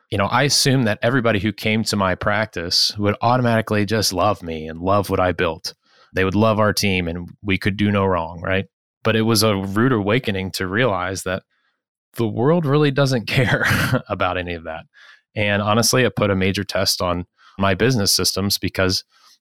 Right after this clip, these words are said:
I had an ego. I thought that we could just figure it out and that we were special in some way. Over time, I've come to realize that, like I said, this was all just my ego getting in the way.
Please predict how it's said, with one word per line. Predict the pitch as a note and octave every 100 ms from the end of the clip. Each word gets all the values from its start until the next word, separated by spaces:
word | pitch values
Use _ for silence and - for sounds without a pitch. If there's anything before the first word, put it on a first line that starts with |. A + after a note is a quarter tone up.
| _ _
I | G#2 G2 B2
had | A#2+ C#3+
an | C#3+
ego. | F#3 G#2+ - _
I | G2+ G2 G#2 - _ _ - G2+
thought | G#2 A2
that | A#2 G2+ - _ _
we | A#2+ G#2+
could | G#2+
just | G2 F#2+ - _ _ -
figure | - B2+ C3
it | A2+
out | G2 F2
and | G2+
that | F#2
we | F#2
were | F2+
special | F2+ - F#2+ - F2
in | F2
some | - F2
way. | F2 - _ _ _ _ _ _ _ _ -
Over | C#3 D#3+
time, | A#2 A#2 A#2
I've | G2+
come | A2+ A2+
to |
realize | G#2 G2+ G#2 F#2+
that, | F#2+ G2 _ _ - _ _ _ _ _ -
like | F#2
I | A2
said, | C3 F#2 F#2+
this | B2+
was | B2+ G2+
all | F#2+ B2
just | A2+ A2+
my | G2+ G#2 -
ego | G2+ A2+ F#2+ F#2 G#2 - - _ _ G#2+
getting | G#2 G#2
in | A2
the | C#3+
way. | D3+ G2+ -